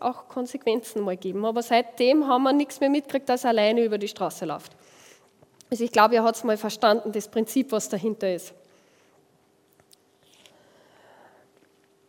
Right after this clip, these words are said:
Wenn wir errettet sind und wenn wir unser Vertrauen auf Jesus setzen, dann wird Frucht sichtbar. Weil Vertrauen verändert alles.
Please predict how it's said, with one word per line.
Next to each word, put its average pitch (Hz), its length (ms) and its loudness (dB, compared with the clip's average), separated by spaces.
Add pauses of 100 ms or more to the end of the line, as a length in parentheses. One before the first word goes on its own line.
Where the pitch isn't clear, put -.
(220)
Wenn 339 300 6
wir 311 160 4
errettet 240 480 0
sind 185 340 -2 (120)
und 247 160 0
wenn 254 180 4
wir 294 140 4
unser 247 240 0
Vertrauen 226 540 -2
auf 262 140 -2
Jesus 240 400 -4
setzen, 214 320 -4
dann 220 140 2
wird 220 140 0
Frucht - 420 -10
sichtbar. - 580 -6 (720)
Weil 220 180 2
Vertrauen 247 680 2 (380)
verändert 220 800 -2
alles. 175 540 -2